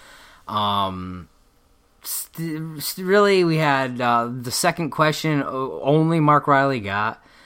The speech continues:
Uh, we didn't, Stacy didn't get on the board until the third question. She missed her final, her first two questions, so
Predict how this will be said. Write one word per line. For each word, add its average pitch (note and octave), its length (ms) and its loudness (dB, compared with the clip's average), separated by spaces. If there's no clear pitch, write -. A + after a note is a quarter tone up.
Uh, E2+ 520 0
we B2+ 380 -2
didn't, D3+ 480 0
Stacy G3 420 2
didn't E3 260 0
get C#3 160 2
on C3+ 240 6
the B2+ 80 2
board A#2+ 380 2
until B2+ 340 -4
the A#2 100 -6
third A2+ 280 -6
question. G2+ 320 -10
She - 140 -14
missed A2 320 -8
her B2 100 -6
final, A2 380 -4
her G2+ 140 -8
first B2+ 340 -4
two B2+ 140 -6
questions, G2+ 420 -8
so F#2+ 220 -8